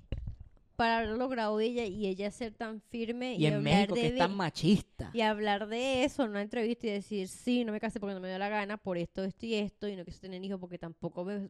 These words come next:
Speaker 1: me satisface". Y está bien, no toda mujer tiene que tener hijos también. Entonces, que ella como at-, artista venga y te muestre que hay mujeres que no están hechas por eso también está bien.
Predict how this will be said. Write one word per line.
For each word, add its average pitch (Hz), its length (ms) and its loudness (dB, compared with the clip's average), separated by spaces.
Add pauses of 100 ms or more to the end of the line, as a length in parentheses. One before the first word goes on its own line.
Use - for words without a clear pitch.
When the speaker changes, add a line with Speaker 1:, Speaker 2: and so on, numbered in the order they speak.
Speaker 1:
me 196 120 -10
satisface". 180 580 -12
Y 220 140 -6
está 202 260 -12
bien, 202 380 -12
no 180 80 -10
toda 175 180 -8
mujer 190 240 -10
tiene 185 160 -16
que 185 80 -12
tener 185 240 -8
hijos 208 180 -8
también. 180 560 -10 (420)
Entonces, - 280 -10
que - 160 -4
ella 196 400 -4
como 240 380 -6
at-, 185 100 -6 (100)
artista 185 720 -8
venga 175 220 -6
y 202 60 -8
te 240 180 -8
muestre 202 640 -8 (1200)
que - 160 -8
hay 175 80 -2
mujeres 196 300 -6
que - 80 -14
no 233 60 -8
están 208 200 -12
hechas 220 180 -12
por 226 120 -8
eso 196 80 -12
también 208 260 -14
está 202 240 -16
bien. 220 380 -12